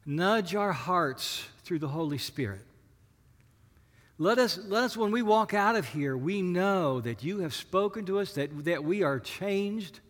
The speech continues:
that you have put your claim upon our lives.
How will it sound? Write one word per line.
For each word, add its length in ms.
that 220
you 180
have 300
put 260
your 120
claim 480
upon 340
our 180
lives. 520